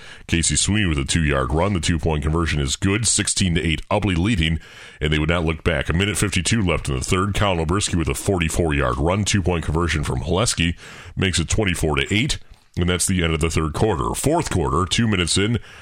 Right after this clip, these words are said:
Carson Haleski runs in from nineteen yards out. The two-point conversion fails, but it didn't really matter at that point. <laughs> Ubly wins thirty to eight in dominating fashion.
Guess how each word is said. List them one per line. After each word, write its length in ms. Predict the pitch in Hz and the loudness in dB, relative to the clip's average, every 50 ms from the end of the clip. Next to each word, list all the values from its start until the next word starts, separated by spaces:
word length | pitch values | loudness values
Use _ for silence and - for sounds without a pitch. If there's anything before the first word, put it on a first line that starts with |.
| - - - - - | -20 -20 -20 -6 -2
Carson 340 | - 95 98 - - 87 78 | 0 0 2 2 0 2 2
Haleski 360 | 87 104 120 - - 92 78 | 2 2 2 2 0 2 2
runs 240 | 78 78 76 71 69 | 2 0 0 0 0
in 140 | 78 85 | 0 0
from 180 | 82 - 85 73 | 0 0 0 0
nineteen 380 | 71 76 78 78 - 76 71 69 | 0 0 0 0 0 0 0 0
yards 280 | 65 60 62 64 - | 0 0 0 0 0
out. 140 | - 87 104 | 0 0 0
The 80 | 98 82 | 0 0
two-point 400 | - - 107 92 101 95 85 80 | 0 0 0 2 0 0 0 0
conversion 400 | 87 82 82 80 76 76 69 69 | 0 0 0 0 0 0 -2 -2
fails, 500 | - - - 117 117 90 85 90 87 78 | -2 0 0 2 2 2 2 2 2 0
but 100 | 82 82 | 0 0
it 40 | |
didn't 220 | 80 90 92 87 82 | 0 0 0 0 2
really 160 | 82 80 76 | 2 2 2
matter 260 | 73 85 95 90 85 | 2 2 2 2 2
at 80 | 80 76 | 2 2
that 140 | 76 73 - | 0 0 0
point. 320 | - 87 85 87 85 - | 2 2 2 2 0 -2
<laughs> 360 | - - - - - - - - | -4 -6 -10 -12 -16 -14 -10 -4
Ubly 400 | - - 110 139 135 120 107 95 | -2 0 2 2 2 2 2 2
wins 340 | 107 107 104 104 92 - | 2 2 2 0 0 -2
thirty 360 | - - - 131 139 143 135 107 | -2 -2 -2 0 0 0 0 0
to 220 | 92 92 - 95 | 0 0 0 0
eight 220 | 98 104 113 - - | 0 2 0 0 0
in 180 | 87 78 73 | 0 0 0
dominating 520 | 67 - 92 113 135 117 90 82 76 71 67 | 0 0 2 2 2 2 2 0 0 0 0
fashion. 440 | - 87 92 95 - 95 90 82 | 0 0 2 2 2 0 0 0